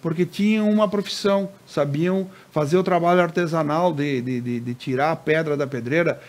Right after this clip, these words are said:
de produzir a laje, o paralelepípedo, o retalho, enfim, aqueles, aqueles objetos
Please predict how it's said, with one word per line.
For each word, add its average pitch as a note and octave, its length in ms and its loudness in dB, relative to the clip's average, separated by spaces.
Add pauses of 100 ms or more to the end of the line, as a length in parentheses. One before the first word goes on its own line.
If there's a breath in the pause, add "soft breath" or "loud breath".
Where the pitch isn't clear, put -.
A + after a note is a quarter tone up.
(120 loud breath)
de B2+ 80 0
produzir C#3 480 -2
a D#3 60 4
laje, C#3+ 420 2
o C3+ 60 -2
paralelepípedo, C#3 1000 -2
o C#3 60 2
retalho, D3+ 540 0
enfim, F#3+ 340 -4 (320 loud breath)
aqueles, F3+ 720 4 (300 loud breath)
aqueles G3 420 4
objetos F#3 880 4